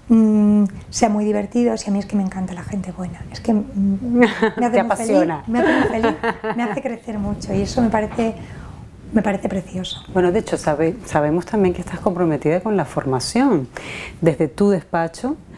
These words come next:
Speaker 2: eh, am, has, has, has instalado un aula dedicada a la formación, ¿cierto?
Speaker 1: Sí,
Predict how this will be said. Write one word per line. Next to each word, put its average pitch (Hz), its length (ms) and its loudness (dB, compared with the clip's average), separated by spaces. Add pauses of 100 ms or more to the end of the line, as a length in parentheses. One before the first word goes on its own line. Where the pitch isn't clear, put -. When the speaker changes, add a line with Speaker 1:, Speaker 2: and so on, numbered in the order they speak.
(360)
Speaker 2:
eh, 160 360 4
am, 139 800 -2 (380)
has, - 240 -8
has, - 340 -8 (180)
has - 240 -2
instalado 175 560 2
un 202 160 4
aula 185 560 2
dedicada 175 680 0
a 185 180 -2
la 165 100 -2
formación, 165 800 0
¿cierto? 226 500 0
Speaker 1:
Sí, 202 300 0